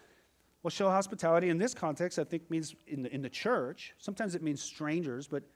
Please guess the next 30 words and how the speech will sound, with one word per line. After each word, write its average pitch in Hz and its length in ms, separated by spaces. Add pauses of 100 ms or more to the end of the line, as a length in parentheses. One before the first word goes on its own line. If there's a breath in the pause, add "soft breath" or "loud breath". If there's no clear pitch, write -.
(100)
say, 233 180
l-, 156 220 (360 soft breath)
share 190 600
resources, 185 520
share 190 440 (300 soft breath)
your 226 120
home 175 400 (220 soft breath)
with 196 160
one 185 140
another, 180 420
open, 190 420 (180)
ma-, - 60 (320 soft breath)
you 165 80
share 175 220
your 208 140
time, 175 520 (320)
let, 160 320 (140)
infringe 185 500
on 214 140
one 208 140
another's 208 480 (280)
time. 180 540 (640 soft breath)
And 170 80
then 196 60
he 190 40
goes, 180 180
"Do 170 160
it 208 40
without 202 260
grumbling." 190 380